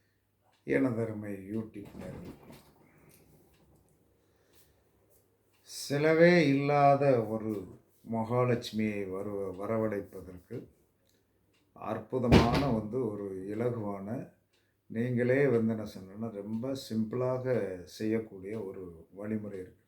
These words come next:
செலவே இல்லை, நீங்க எந்த ஊருக்கும் போக வேண்டியதில்லை. அப்படி ஒரு ஆதிபத்தியமுடைய ஒரு பரிகாரம் என்பது இருக்கு. எல்லார் வீட்லயும் வந்து என்ன சொன்னா, சண்டை, சச்சரவு,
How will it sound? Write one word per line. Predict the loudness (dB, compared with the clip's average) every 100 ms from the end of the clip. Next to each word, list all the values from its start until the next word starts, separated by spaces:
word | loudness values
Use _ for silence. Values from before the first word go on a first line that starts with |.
| _ _ -14
செலவே | -4 0 4 4
இல்லை, | 4 -4 -14 _ _ _ _ _ _ _ _
நீங்க | -4 -2
எந்த | 2 2
ஊருக்கும் | 2 2 2
போக | 2
வேண்டியதில்லை. | 2 0 -6 -12 -16 -20 _ _ _ _ _ _ _ _ _ _ _ _ _
அப்படி | -8 -2 2 4 4
ஒரு | 2 2 2 0 -2 -6 -8 -10 -10 -12 -14 _ _ _ -6 0
ஆதிபத்தியமுடைய | 2 4 2 2 0 0 0 -4 -4 -4 -8 -12 -18 -20 -20 -20 _ _ _ -14
ஒரு | -10 -8 -8
பரிகாரம் | -4 -2 2 2 2 -2 -8
என்பது | -10 -8 -8
இருக்கு. | -10 -18 -10
எல்லார் | -2 0 2
வீட்லயும் | 0 0 0 0
வந்து | 2 0
என்ன | -2
சொன்னா, | -4 -10 -10 -8
சண்டை, | -4 -2 -2 -2 -4
சச்சரவு, | -8 -8 -6 -6 -6